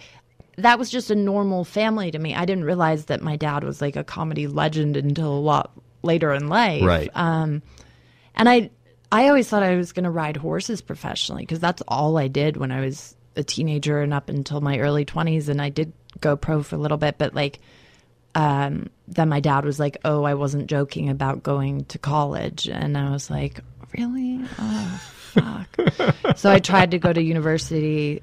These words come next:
Speaker 1: and
Speaker 2: In England?
Speaker 1: No, in Santa Barbara.
Speaker 2: Oh, okay. Well, you,
Speaker 1: Um,
Speaker 2: you referred to it as university, so I would thought you were ba-, we were back in England again.
Speaker 1: Uh,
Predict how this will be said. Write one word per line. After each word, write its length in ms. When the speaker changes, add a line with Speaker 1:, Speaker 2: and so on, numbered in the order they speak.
Speaker 1:
and 460
Speaker 2:
In 120
England? 400
Speaker 1:
No, 400
in 460
Santa 320
Barbara. 420
Speaker 2:
Oh, 220
okay. 240
Well, 100
you, 140
Speaker 1:
Um, 180
Speaker 2:
you 160
referred 400
to 100
it 80
as 120
university, 720
so 260
I 100
would 160
thought 200
you 100
were 140
ba-, 200
we 140
were 80
back 240
in 60
England 340
again. 240
Speaker 1:
Uh, 100